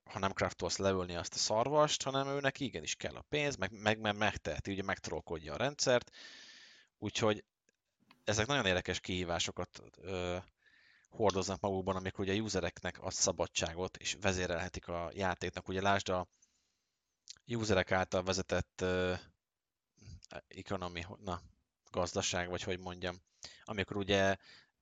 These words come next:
lehet mondjuk valós pénzért is üzletelni, vagy valóban a kereslet kínálat szabályozza az árakat egy játékban. Ugye ezt több játékban megcsinálták,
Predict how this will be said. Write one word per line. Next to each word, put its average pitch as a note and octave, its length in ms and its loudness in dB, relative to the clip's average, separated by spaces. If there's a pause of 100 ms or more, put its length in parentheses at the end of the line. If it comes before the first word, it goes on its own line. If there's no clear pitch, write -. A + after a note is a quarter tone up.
(200)
lehet G2+ 280 4
mondjuk F#2 220 -4
valós G2+ 300 4
pénzért G2+ 380 0
is - 100 -2
üzletelni, F#2+ 760 0
vagy G2 380 0 (160)
valóban F#2+ 600 2
a F2 60 -6
kereslet F#2 400 0
kínálat F2+ 400 -2
szabályozza F2 540 0
az E2+ 120 -2
árakat G2 440 0
egy F#2 100 -2
játékban. F#2+ 500 0
Ugye F#2+ 100 -2
ezt F#2+ 120 -4
több A2 160 -2
játékban F2+ 320 -2
megcsinálták, G2+ 800 0